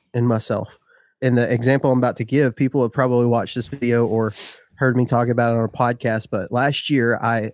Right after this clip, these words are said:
I believed that I missed the biggest buck that I'd ever probably shot at. It may be the biggest buck that I ever do shoot at. It is a large,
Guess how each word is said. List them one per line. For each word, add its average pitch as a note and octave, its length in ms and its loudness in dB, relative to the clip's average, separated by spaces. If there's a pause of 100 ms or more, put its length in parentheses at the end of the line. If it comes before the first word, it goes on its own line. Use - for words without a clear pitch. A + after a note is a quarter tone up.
I A#2 80 -4
believed B2 540 0
that B2+ 140 2
I A#2+ 80 2
missed C3 580 0 (540)
the B2+ 120 0
biggest B2+ 320 0
buck B2 220 -2
that A#2 140 -2
I'd A#2 120 0
ever A2 220 -2 (420)
probably A2 340 -4
shot A2 280 -4
at. G#2+ 220 -6
It C3 180 0
may D3+ 160 4
be C3+ 140 2
the G2+ 100 -10
biggest A#2 260 -2
buck A2+ 160 -4
that G#2+ 100 -4
I A2 40 -2
ever G#2+ 120 -2
do A2+ 120 -2
shoot G#2 220 -6
at. G#2+ 80 -6
It A#2+ 60 0
is B2+ 100 2
a A#2+ 60 0
large, A2+ 540 0